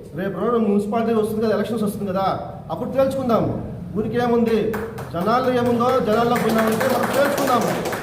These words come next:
ఇంకా ఆ-, ఆత్రపడేది ఎందుకు? ఇంక మూడు నెలల్లో ఉందో, ఇంక నాలుగు నెలలు ఉందో, అప్పుడు తెలుసుకుందాము. అప్పుడు ఎవరు, ఎవరు జనాలకి ఎవరు, ఎవరు ఓటేస్తారో, ఎవరు చైర్మన్ అవుతారో అందరూ, అందరూ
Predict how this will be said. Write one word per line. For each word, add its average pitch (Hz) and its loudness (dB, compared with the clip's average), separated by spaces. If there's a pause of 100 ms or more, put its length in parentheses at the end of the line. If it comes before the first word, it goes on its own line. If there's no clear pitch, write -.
(340)
ఇంకా 254 0
ఆ-, 190 2
ఆత్రపడేది 254 0
ఎందుకు? 214 2 (260)
ఇంక 175 -6
మూడు 202 0
నెలల్లో 220 0 (200)
ఉందో, 208 0
ఇంక 220 2
నాలుగు 208 4
నెలలు 220 2
ఉందో, 220 2
అప్పుడు 202 -2
తెలుసుకుందాము. 226 -4 (180)
అప్పుడు 196 -4
ఎవరు, 247 2
ఎవరు 233 2
జనాలకి 220 0
ఎవరు, 214 2
ఎవరు 214 2
ఓటేస్తారో, 202 -2 (140)
ఎవరు 196 0
చైర్మన్ 202 2
అవుతారో 202 0 (420)
అందరూ, 226 2
అందరూ 220 2